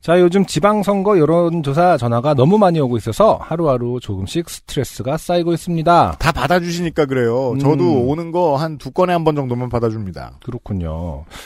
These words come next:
Speaker 1: 게다가 곧 바뀌는 정권도 저에게는 즐거운 소식이 아니라서 이래저래 뉴스 볼 맛이 나지 않네요.
Speaker 2: 요즘 뉴스 프로들 시청률이 많이 떨어졌죠?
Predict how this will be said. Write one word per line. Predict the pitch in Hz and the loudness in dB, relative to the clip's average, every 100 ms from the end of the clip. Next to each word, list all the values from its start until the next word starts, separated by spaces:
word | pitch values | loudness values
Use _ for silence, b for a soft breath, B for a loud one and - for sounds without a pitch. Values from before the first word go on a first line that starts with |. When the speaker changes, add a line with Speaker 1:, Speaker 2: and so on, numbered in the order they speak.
| B | B
Speaker 1:
게다가 | 160 202 151 82 | 0 2 2 0
곧 | - 175 - | 2 2 4
바뀌는 | - - 175 165 | 0 2 2 4
정권도 | 123 113 113 87 101 151 | 2 0 0 0 -2 -2
저에게는 | - 117 123 123 151 | 0 0 0 0 0
즐거운 | - 135 151 170 | 0 0 4 2
소식이 | 160 147 139 135 | 2 -2 -2 -6
아니라서 | 143 139 143 113 92 98 170 85 110 | 0 0 2 0 -2 2 2 2 -2
이래저래 | 117 165 139 147 175 | 2 2 4 2 2
뉴스 | 135 151 165 | 2 -2 -2
볼 | 143 143 | 2 2
맛이 | 135 110 - | 4 0 0
나지 | 151 104 135 | -2 -2 0
않네요. | 120 80 80 78 - _ _ 139 | 0 -2 -6 -8 -16 _ _ -2
Speaker 2:
요즘 | 151 190 151 | -2 -2 -2
뉴스 | 147 - | -4 -6
프로들 | - 190 180 170 | -4 0 2 2
시청률이 | 160 - 208 190 180 - | 0 -2 -2 2 2 2
많이 | 151 | 2
떨어졌죠? | 196 - 175 127 - 151 | 2 2 0 2 4 2